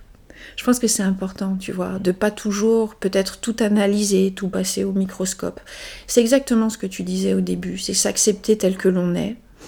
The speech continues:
dans toutes les nuances de notre personnalité. Euh, ça, ça me paraît primordial. Et ça me paraît être surtout le prérequis pour accueillir un autre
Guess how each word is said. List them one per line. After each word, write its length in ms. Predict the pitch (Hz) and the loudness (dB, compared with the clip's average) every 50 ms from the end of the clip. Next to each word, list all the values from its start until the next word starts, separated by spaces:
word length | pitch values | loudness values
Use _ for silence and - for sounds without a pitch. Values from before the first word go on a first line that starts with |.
| - - - - - - - | -20 -20 -20 -20 -18 -8 2
dans 160 | - 196 202 | 4 4 4
toutes 280 | 196 - 320 - - - | 4 2 -4 -6 0 4
les 280 | 220 220 208 202 196 | 6 6 6 6 6
nuances 480 | 190 190 202 208 214 214 226 233 220 208 | 6 8 8 8 8 6 4 2 0 0
de 140 | 185 185 185 | 0 2 2
notre 180 | 185 185 185 | 2 2 0
personnalité. 960 | - 196 190 190 - - 196 190 185 180 180 180 180 190 - 214 247 262 - - - - - - - - - - - - - - - - - - - | -2 -4 -4 -4 -2 -4 -2 -2 -2 -2 -2 -4 -6 -6 -4 -4 -4 -4 -8 -20 -20 -20 -20 -20 -20 -20 -20 -18 -18 -18 -18 -20 -20 -20 -12 -2 0
Euh, 440 | 185 185 185 185 185 185 190 196 196 - 202 | 2 2 2 2 0 -2 -4 -6 -8 -10 -8
ça, 240 | 190 - - 240 240 | -4 -2 0 2 2
ça 140 | 240 233 208 | 4 4 2
me 80 | 202 | 4
paraît 180 | 190 185 185 190 | 2 2 0 0
primordial. 540 | 190 - - 190 185 175 185 185 185 180 180 - | -2 0 0 2 2 2 2 0 0 -2 0 2
Et 60 | 190 | 2
ça 160 | - 208 208 | 4 4 4
me 80 | 202 202 | 2 2
paraît 220 | 220 214 214 226 | 0 0 0 0
être 160 | 226 220 220 | -2 -2 -4
surtout 340 | - - 214 208 - 254 262 | -4 -4 -6 -6 -4 -2 2
le 100 | 247 220 | 2 2
prérequis 800 | - - - 208 196 202 208 202 - - - 240 254 277 262 - - - - | 0 0 -2 -2 0 0 0 -2 -2 -8 -4 -2 -2 -2 -2 -4 -6 -12 -14
pour 380 | - - 220 226 233 220 208 - - - - | -4 0 2 2 2 2 -2 -6 -8 -2 -2
accueillir 520 | 226 220 - - 240 233 226 240 233 208 | -2 -2 2 2 2 4 4 2 2 2
un 160 | 208 202 196 | 2 0 2
autre 360 | 190 185 190 190 - - - | 0 0 -2 -6 -10 -16 -16